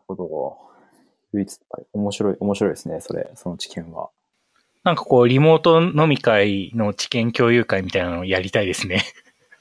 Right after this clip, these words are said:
Speaker 1: ああ、いいですね。リ-、リモート飲み会で。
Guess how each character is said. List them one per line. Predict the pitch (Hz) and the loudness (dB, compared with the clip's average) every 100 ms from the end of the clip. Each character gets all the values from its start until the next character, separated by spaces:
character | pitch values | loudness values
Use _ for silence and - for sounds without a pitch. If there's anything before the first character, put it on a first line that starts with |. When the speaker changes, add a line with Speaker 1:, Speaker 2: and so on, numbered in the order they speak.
| - | -2
Speaker 1:
あ | 139 151 | 2 4
あ、 | 151 | 4
い | |
い | |
で | 113 | 2
す | - 113 | 2 0
ね。 | 107 101 101 | 0 0 0
リ-、 | 151 185 151 | 2 2 2
リ | 170 | 4
モ | 190 | 4
ー | 196 | 4
ト | 196 | 2
飲 | 190 | 2
み | 127 | 2
会 | 110 | -2
で。 | 110 104 | 0 0